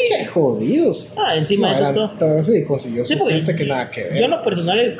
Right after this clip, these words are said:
Speaker 2: que he sido jefe de varios restaurantes y me toca a veces que contratar y entrevistar mucha gente.
Speaker 1: Ujú.
Speaker 2: Y a veces gente que ni estoy pidiendo, pero me los mandan, ahí, mándeselo al chef y él que, <laughs> mire, mire qué hace con ellos. Eh,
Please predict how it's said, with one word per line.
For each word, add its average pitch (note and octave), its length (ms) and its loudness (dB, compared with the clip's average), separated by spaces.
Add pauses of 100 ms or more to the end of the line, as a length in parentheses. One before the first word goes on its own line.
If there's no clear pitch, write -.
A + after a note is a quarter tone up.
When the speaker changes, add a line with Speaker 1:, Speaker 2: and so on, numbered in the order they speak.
(140)
Speaker 2:
que E3+ 100 0
he D#3+ 40 2
sido F#3+ 220 2
jefe F#3+ 280 0
de C3+ 460 2
varios D#3 300 0
restaurantes F3+ 680 0 (100)
y C#3 100 -6
me C3 200 -6
toca D#3+ 300 -2
a - 20 2
veces D#3+ 220 0
que F3+ 100 -4
contratar D#3+ 460 -2
y E3+ 80 4
entrevistar D3 480 -2
mucha F#3 420 2
gente. F#3 320 -2
Speaker 1:
Ujú. - 80 -6 (920)
Speaker 2:
Y C#3 80 -2
a C#3+ 80 2
veces E3 180 2
gente F3 240 2
que D#3+ 140 0
ni D#3+ 80 2
estoy E3+ 180 0
pidiendo, E3 340 2
pero E3 240 2
me F3 120 2
los D3+ 160 2
mandan, F#3+ 340 2
ahí, F#3 240 2
mándeselo A3+ 460 2
al E3 100 0
chef A3 220 0
y G3 120 4
él F#3+ 120 -2
que, E3 380 2
<laughs> E3 40 -8
mire, F3 140 0
mire G#3 280 0
qué - 140 -10
hace A3+ 220 -6
con F3+ 160 -6
ellos. A#3 220 0 (840)
Eh, D3 680 0